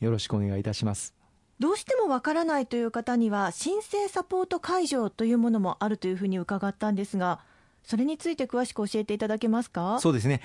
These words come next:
Speaker 1: あの、全国に、あの、まあ、ネットの申請のやり方がなかなかわからない、あるいは自分が対象になるかどうかわからない、え、どうやって申請用紙を書いたらいいかわからないという方々を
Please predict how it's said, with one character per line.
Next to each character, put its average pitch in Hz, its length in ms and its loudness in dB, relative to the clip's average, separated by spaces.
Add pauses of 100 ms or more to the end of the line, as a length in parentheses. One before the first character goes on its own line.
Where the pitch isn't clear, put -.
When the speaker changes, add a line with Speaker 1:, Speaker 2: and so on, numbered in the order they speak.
(120)
Speaker 1:
あ 127 80 2
の、 127 80 4
全 208 200 4
国 156 300 2
に、 120 140 2
あ 117 100 0
の、 117 280 2
ま 131 100 4
あ、 - 20 4
ネ 127 100 4
ッ 127 40 0
ト - 120 -2
の 165 80 6
申 175 200 4
請 165 100 4
の 160 60 6
や 156 100 6
り 151 60 2
方 165 160 2
が 156 40 4
な 135 80 4
か 139 60 2
な 156 100 2
か 156 80 4
わ 143 120 2
か 170 120 2
ら 180 140 2
な 151 160 6
い、 107 80 0 (100)
あ 151 80 0
る 151 60 4
い - 20 6
は 127 60 2
自 127 120 0
分 160 180 4
が 156 100 4
対 160 160 4
象 165 100 2
に 165 60 4
な 170 80 4
る 180 60 2
か 151 100 2
ど 131 120 2
う - 20 0
か 120 80 2
わ 113 160 2
か - 120 -2
ら 170 140 4
な 139 80 6
い、 104 80 2 (240)
え、 120 80 0
ど 156 80 6
う - 20 6
や 202 60 6
っ - 40 0
て 127 100 0
申 135 180 2
請 135 120 2
用 131 120 6
紙 123 140 0
を - 40 -2
書 123 80 0
い 123 60 -2
た 113 80 -2
ら 107 80 -2
い - 20 0
い 104 40 -6
か 107 80 -4
わ 107 80 -2
か 123 100 -6
ら 160 100 0
な 175 120 4
い 165 60 2
と - 60 2
い 123 40 2
う 117 40 0
方 120 200 -2
々 113 200 -2
を 101 120 0